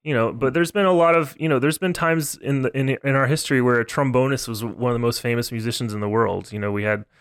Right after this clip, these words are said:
you know, Tommy Dorsey and Glenn Miller, and they were, like,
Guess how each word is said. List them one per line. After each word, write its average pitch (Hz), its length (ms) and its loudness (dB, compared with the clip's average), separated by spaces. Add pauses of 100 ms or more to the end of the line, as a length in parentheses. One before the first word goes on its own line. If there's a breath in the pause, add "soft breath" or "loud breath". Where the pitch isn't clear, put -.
(360 soft breath)
you 107 60 -10
know, 104 80 -4
Tommy 120 360 -2
Dorsey 113 500 -2
and 101 140 -6
Glenn 113 300 -2
Miller, 107 480 -2 (160)
and 104 360 -10
they 127 140 0
were, 139 180 4
like, 135 360 2